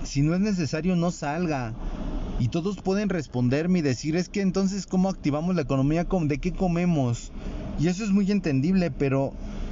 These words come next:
no justifica el hecho de que tú tengas que salir sin protegerte. La causa de todo esto, o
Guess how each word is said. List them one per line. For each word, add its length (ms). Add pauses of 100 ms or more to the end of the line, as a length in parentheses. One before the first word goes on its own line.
(1800)
no 880 (840)
justifica 920 (180)
el 220
hecho 300
de 120
que 120
tú 120
tengas 320
que 120
salir 400 (680)
sin 220
protegerte. 720 (3750)
La 200
causa 360
de 100
todo 300
esto, 340 (580)
o 460